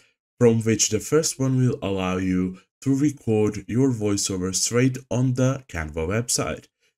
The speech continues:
To do that, first off, you can go to the bottom left and press the notes button and add some notes that you want to have while recording the voiceover. As you can see, I have already added some. Then after you do that, go to the top right and press the share button.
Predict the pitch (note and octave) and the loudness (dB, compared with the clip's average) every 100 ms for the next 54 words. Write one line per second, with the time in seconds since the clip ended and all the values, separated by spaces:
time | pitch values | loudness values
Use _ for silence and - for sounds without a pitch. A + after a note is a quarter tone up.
0 | _ B2 D#3 D3+ A2 D3 - D#3 - G#2+ | _ 0 2 2 2 0 -4 -4 -2 -4
1 | - B2+ B2 G#2+ G2+ G2+ G2 F#2+ C3 C3+ | -4 -6 -4 -4 -6 -6 -8 -4 -4 -2
2 | B2+ G2 F#2 - D3 D3+ A2 F2 E2+ D#2 | -2 -2 -4 -6 -8 -2 -2 0 -4 -2
3 | B2 C#3 C3 G2 F#2 F#2 B2+ - _ _ | 2 2 2 -2 -2 -2 -4 -10 _ _
4 | C#3 C#3 - B2 B2 - G#2 G#2+ B2 A#2 | -2 -2 -2 0 0 0 -4 0 2 2
5 | - - - - F2+ F#2+ F#2 F2 E2+ F2 | 0 -4 -6 -6 -6 -4 -4 -4 -6 -6
6 | E2+ F2+ - F2 F2 E2 F2+ F2+ A2+ A#2 | -4 -4 -6 -4 -2 -2 -6 -4 -2 0
7 | G2+ D#2 D2 D#2+ D2 - D2 F2 F#2 _ | -2 -4 -4 -4 -2 -2 -2 -4 -6 _
8 | _ _ F#2+ G2 F2+ F#2 F#2 F#2+ F2+ E2 | _ _ -2 -2 -2 -4 -2 0 -2 -4
9 | - F2+ E2+ E2+ F2 A2+ D3 C#3 D3+ D3+ | -2 -2 -2 0 2 2 0 -2 -2 -4
10 | D3+ _ D3+ G3 F#3 B2+ A2 G2+ F#2+ G2+ | -8 _ 2 4 2 -2 0 0 0 0
11 | F#2+ A2 A#2 A#2+ B2 G#2+ G#2 - D3+ D3+ | 0 0 -2 -4 -2 -4 -2 0 0 0
12 | G#2 G2 G2+ D3 D3 F#2 D2+ - - - | -2 -2 -4 -6 -4 -4 -4 -6 -2 2
13 | E3 D#3 C#3+ C3+ D3 C#3 | 2 0 -2 0 0 0